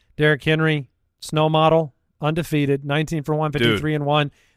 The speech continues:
Speaker 1: They knocked Jacksonville out of the playoffs.
Speaker 2: Yeah.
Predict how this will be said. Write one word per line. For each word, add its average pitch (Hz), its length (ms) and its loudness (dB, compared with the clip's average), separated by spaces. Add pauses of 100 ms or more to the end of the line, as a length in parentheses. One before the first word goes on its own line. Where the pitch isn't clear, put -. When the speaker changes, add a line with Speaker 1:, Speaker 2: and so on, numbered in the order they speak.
(120)
Speaker 1:
They 156 260 4
knocked 156 540 0
Jacksonville 160 580 0
out 147 200 -2
of 190 60 -2
the 180 60 -2
playoffs. 175 360 -2 (260)
Speaker 2:
Yeah. 110 300 -2